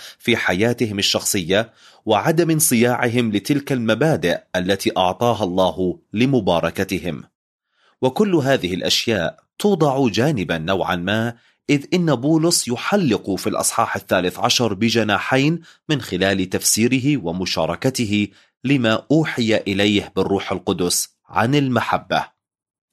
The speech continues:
ويمكنني أن أتخيل أن ناسخ بولس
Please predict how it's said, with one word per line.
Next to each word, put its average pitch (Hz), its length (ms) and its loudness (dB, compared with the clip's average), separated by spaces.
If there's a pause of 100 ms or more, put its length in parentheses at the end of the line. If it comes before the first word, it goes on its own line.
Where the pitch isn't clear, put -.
(140)
ويمكنني 147 800 2
أن 127 320 -4
أتخيل 90 800 -2 (280)
أن 151 260 2
ناسخ 175 540 0
بولس 110 560 0